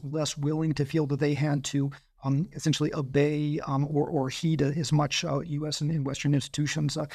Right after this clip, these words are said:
you know, case in point is Nayib Bukele in, in El Salvador, who basically has felt, "Well, you know, I've got a majority in the Congress, I've got China as a funding source, and so, um, U S, say what you want, talk to the hand." Um, the, um, but as you point out, it, it goes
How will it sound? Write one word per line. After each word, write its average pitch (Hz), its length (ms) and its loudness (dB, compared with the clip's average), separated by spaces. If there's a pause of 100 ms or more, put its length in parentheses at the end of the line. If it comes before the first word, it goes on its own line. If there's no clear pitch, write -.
(140)
you 151 80 2
know, - 20 -4
case 156 180 2
in 156 100 -2
point 156 200 -2
is 135 100 2
Nayib 143 240 2
Bukele 143 460 -2
in, 139 140 2
in 143 180 2
El 135 100 2
Salvador, 143 460 0
who 143 100 -2
basically 139 420 0
has 143 140 0
felt, 151 220 -2
"Well, 147 220 -4 (260)
you 139 80 -4
know, 135 60 2
I've 147 220 0
got 151 120 0
a 143 40 2
majority 147 340 0
in 147 60 2
the 143 60 0
Congress, 147 480 -2
I've 151 180 -4
got 139 160 -2
China 147 220 -2
as 131 100 -2
a 139 40 -4
funding 147 300 -2
source, 147 360 -2
and 143 140 2
so, 143 480 -4
um, 139 300 0 (380)
U 151 180 -2
S, - 220 0 (400)
say 151 180 2
what 143 120 0
you 151 80 2
want, 139 200 0
talk 139 200 0
to 143 60 0
the - 80 -2
hand." 165 320 -4 (440)
Um, 160 260 2 (520)
the, 175 300 2
um, 165 200 0 (440)
but 175 200 2
as 185 140 2
you 190 80 -4
point 208 200 4
out, 180 180 2
it, 175 160 0
it 156 80 -6
goes 180 240 2